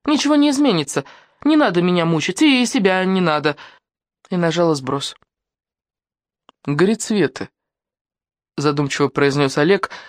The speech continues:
разглядывая что-то возле себя. «Последние, скоро отцветут. А вон то дикая вишня отцвела уже. Здорово тут. Берёзки».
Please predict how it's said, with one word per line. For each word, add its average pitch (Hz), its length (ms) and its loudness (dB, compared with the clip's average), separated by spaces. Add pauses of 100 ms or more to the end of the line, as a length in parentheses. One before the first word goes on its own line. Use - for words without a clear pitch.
(180)
разглядывая 147 560 0
что-то 139 300 -2
возле 135 240 -2
себя. 135 400 -4 (1000)
«Последние, 151 680 0 (360)
скоро 147 340 0
отцветут. 139 600 -6 (1040)
А 160 120 2
вон 175 140 2
то 170 400 4 (460)
дикая 165 380 0
вишня 151 400 0
отцвела 147 420 0
уже. 139 320 -4 (800)
Здорово 170 460 0
тут. - 300 -14 (800)
Берёзки». 156 600 -2